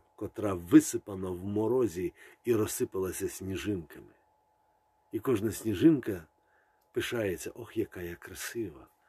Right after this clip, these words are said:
Ви тільки подивіться на мене, я не схожа на інших. Немає двох однакових сніжинок». Але є одна вода.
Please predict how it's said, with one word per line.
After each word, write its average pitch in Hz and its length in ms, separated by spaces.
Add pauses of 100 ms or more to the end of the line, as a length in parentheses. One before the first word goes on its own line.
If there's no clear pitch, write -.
(240)
Ви 101 80
тільки - 260
подивіться 107 540
на 113 100
мене, 110 360
я 90 100
не 101 100
схожа 120 340
на 120 80
інших. - 720 (300)
Немає 151 440
двох 135 220
однакових 135 540
сніжинок». 123 1040 (2500)
Але 87 240
є 87 160
одна 85 360
вода. 90 500